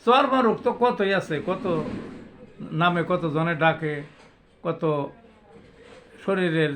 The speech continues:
যে কোনো এক অংশে বা বিভিন্ন অংশে বা সারা শরীরে। তে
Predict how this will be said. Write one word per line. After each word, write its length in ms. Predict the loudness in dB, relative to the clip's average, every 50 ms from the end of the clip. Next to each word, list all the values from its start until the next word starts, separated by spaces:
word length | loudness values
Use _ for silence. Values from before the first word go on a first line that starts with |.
| -2
যে 80 | -2 -2 -2 -2
কোনো 160 | -2 0 2 2 2
এক 80 | 2 0 -2
অংশে 240 | -2 -2 -4 -4 -4 -2 2
বা 80 | 2 2 2 0 -2
বিভিন্ন 280 | -2 -2 -2 -2 -2 -2 -2 -2
অংশে 180 | -4 -4 -4 -2 -2
বা 60 | -2 -2 -4 -4
সারা 240 | 0 0 2 2 0 -2 -4
শরীরে। 360 | -8 -8 -6 -8 -8 -10 -12 -12 -14 -20 -20 -20 -20 _ -20 -20 -20 _ _ -2
তে 80 | -2